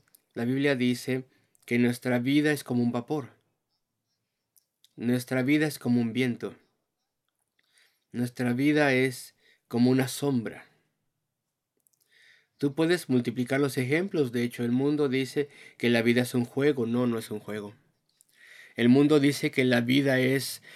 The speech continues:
este, jugar. Pero no, la vida no es jugar. Es una cosa seria,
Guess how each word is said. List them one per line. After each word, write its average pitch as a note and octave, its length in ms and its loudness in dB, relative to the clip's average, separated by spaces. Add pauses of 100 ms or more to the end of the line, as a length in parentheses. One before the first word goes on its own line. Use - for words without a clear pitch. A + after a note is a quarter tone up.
(220)
este, A2+ 540 0
jugar. B2+ 760 2 (1400)
Pero A#2 220 4
no, C#3 320 4 (160)
la A2+ 200 -2
vida B2+ 260 4
no B2+ 280 4
es F#3 280 2
jugar. A2 520 0
Es A#2+ 240 -2
una B2+ 200 0
cosa B2 300 -4
seria, C#3+ 640 0